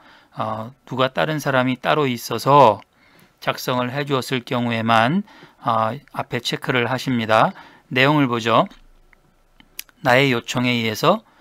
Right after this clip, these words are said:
파트 십오 번에 명시된 나의 신청서 작성자 하고 이름을 써야 되고요. 누구누구는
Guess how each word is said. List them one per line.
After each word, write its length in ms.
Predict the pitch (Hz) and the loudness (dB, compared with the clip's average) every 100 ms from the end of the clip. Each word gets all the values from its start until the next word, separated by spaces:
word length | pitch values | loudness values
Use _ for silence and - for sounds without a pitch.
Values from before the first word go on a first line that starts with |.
| _ _ _ | _ _ _
파트 380 | - 151 - 147 | -8 -8 -4 -4
십오 320 | - 165 165 | -4 0 0
번에 400 | 139 127 156 208 _ _ _ _ | 4 2 2 -4 _ _ _ _
명시된 760 | 131 123 127 131 131 175 208 _ _ _ | 0 0 -2 -2 0 0 -2 _ _ _
나의 360 | - 117 127 131 | -2 0 2 -2
신청서 880 | - 180 175 - 143 131 127 147 143 | -4 -4 -4 -2 0 0 0 -2 -2
작성자 920 | 113 - - 117 110 117 107 104 - | -6 -6 -4 -4 0 4 2 0 -10
하고 280 | - 127 135 | -8 -6 -4
이름을 340 | 131 131 135 127 | -2 0 0 -2
써야 180 | 131 | -2
되고요. 500 | 113 110 110 107 123 190 _ _ _ _ _ | -2 -2 -2 0 0 -2 _ _ _ _ _
누구누구는 760 | 139 127 139 123 117 139 135 110 | -6 0 0 0 0 2 2 0